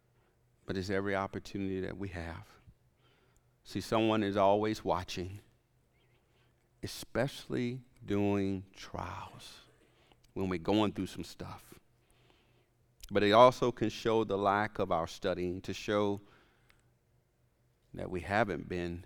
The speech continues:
walking with God, we haven't been studying, we haven't been trusting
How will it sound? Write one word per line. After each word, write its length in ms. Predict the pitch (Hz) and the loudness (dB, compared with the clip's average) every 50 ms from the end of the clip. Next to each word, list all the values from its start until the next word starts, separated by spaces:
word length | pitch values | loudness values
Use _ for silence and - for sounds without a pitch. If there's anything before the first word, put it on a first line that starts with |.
| - _ _ _ _ - | -16 _ _ _ _ -10
walking 500 | 82 85 87 90 90 - - 92 87 85 | -4 -2 0 0 0 0 -4 -8 -6 -6
with 160 | 87 87 - | -8 -8 -6
God, 360 | - 87 73 85 80 78 78 76 | -4 -4 -2 -2 -2 -4 -6 -6
we 140 | 87 87 | -6 -6
haven't 360 | 82 95 92 - 113 - - 85 | -2 0 0 0 0 -2 -6 -6
been 240 | 92 92 85 85 | -6 -6 -6 -8
studying, 600 | 82 - - - - - 92 87 87 87 87 87 | -10 -14 -16 -16 -10 -8 -6 -6 -6 -6 -6 -6
we 80 | 87 85 | -6 -4
haven't 300 | 85 92 98 107 98 95 | -4 -2 -2 -4 -4 -6
been 240 | 92 90 87 85 - | -6 -6 -6 -8 -10
trusting 680 | - - - 87 82 - - - - 85 90 92 | -12 -12 -10 -10 -10 -10 -12 -14 -12 -12 -12 -12